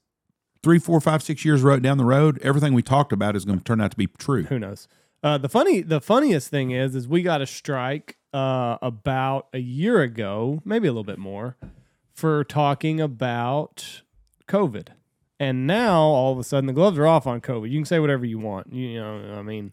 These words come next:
Speaker 1: Ivermectin is not the devil no more.
Speaker 2: you can, you can say ivermectin, you know, works. You can say it was created in a lab. Totally fine. Uh, so
Speaker 1: I'm telling you, three years down the road, we can talk about that other shit too, and it'll be okay.
Speaker 2: <clears throat> We'll see.
Speaker 1: I got busted on Facebook.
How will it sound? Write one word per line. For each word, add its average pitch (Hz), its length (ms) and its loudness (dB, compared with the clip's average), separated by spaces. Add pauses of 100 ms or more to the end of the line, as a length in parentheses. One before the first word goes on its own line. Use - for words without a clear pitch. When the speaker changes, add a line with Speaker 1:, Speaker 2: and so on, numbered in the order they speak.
Speaker 1:
Ivermectin 117 500 0
is 95 120 0
not 104 140 -2
the 95 60 -4
devil 90 260 -2
no 90 120 -8
more. 87 200 -10
Speaker 2:
you 127 80 -8
can, 120 340 -10
you 120 120 -8
can 113 180 -8
say 127 160 -6
ivermectin, 156 840 0
you 143 100 -4
know, 139 120 -2
works. 147 480 -2
You 127 80 -8
can 117 100 -8
say 117 220 -8
it 110 80 -8
was 95 140 -16
created 110 300 -10
in - 20 -12
a 123 60 -8
lab. 175 300 -2 (640)
Totally 190 300 2
fine. - 300 -16 (680)
Uh, 113 460 -6
so 104 440 -10 (140)
Speaker 1:
I'm 120 160 -4
telling 135 200 2
you, 131 100 4
three 113 160 0
years 113 160 4
down 110 140 0
the 107 80 0
road, 120 160 2
we 98 80 -4
can 101 80 -4
talk 104 160 -6
about 95 140 -8
that 92 100 -6
other 117 160 -4
shit 90 240 -8
too, - 80 -4
and 101 80 -2
it'll 87 100 -4
be 82 140 -6
okay. 82 400 -8
Speaker 2:
<clears throat> 147 480 -4
We'll 127 140 -8
see. - 160 -16 (260)
Speaker 1:
I 202 160 0
got 151 260 -8
busted 131 320 -2
on 104 160 -2
Facebook. 113 680 -2